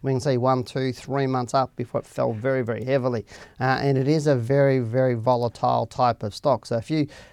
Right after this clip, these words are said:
if you bought this stock around here back in March this year, at one stage you were down forty point eight seven percent and you'd still be down twenty-seven percent on this stock. So it's not really a stock, if you're a bit of a newbie type of investor,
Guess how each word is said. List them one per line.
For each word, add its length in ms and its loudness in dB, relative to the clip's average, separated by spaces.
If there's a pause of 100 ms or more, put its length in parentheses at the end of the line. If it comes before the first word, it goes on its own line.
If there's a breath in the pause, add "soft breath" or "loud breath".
(120 loud breath)
if 160 -8
you 120 2
bought 260 6
this 140 0
stock 260 0
around 380 -2
here 160 2
back 260 0
in 140 -2
March 360 -2
this 280 -6
year, 180 2
at 100 -2
one 160 0
stage 360 0
you 40 0
were 60 0
down 220 0
forty 360 -4
point 380 -6
eight 180 -4
seven 380 -4
percent 380 -6
and 120 -2
you'd 120 -6
still 180 -4
be 140 -4
down 260 -2
twenty-seven 640 -4
percent 400 -10 (300 loud breath)
on 240 0
this 120 -2
stock. 300 -2
So 140 -2
it's 160 -4
not 180 0
really 280 4
a 40 2
stock, 300 -2
if 160 -6
you're 160 2
a 40 -2
bit 140 0
of 140 0
a 60 2
newbie 420 -2
type 280 -2
of 80 -4
investor, 480 0